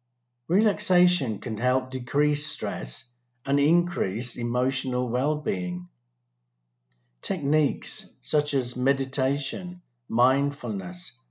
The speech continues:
pranayama, yoga can help you relax and cope with stress more efficiently. Do light exercise.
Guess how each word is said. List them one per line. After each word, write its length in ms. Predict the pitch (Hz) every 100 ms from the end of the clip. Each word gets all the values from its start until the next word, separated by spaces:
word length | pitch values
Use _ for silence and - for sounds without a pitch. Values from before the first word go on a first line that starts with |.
| _
pranayama, 720 | - 135 143 123 98 90 87 - _ -
yoga 680 | 110 123 139 143 110 87 - _ _ _ _
can 160 | - 143
help 440 | 120 165 175 -
you 160 | 151 143
relax 680 | 123 107 95 120 156 - - _ _
and 220 | - 147 151
cope 400 | 156 170 165 160
with 120 | 143
stress 460 | - - 123 110
more 380 | 113 113 139 143
efficiently. 880 | 139 - 113 - 113 107 95 90 90 _ _ _ _ _ _ _ _ _ _ _ _ _ _ _
Do 180 | 180 202
light 460 | 185 - 156 151
exercise. 1000 | 139 - - 120 - 95 92 90 90 -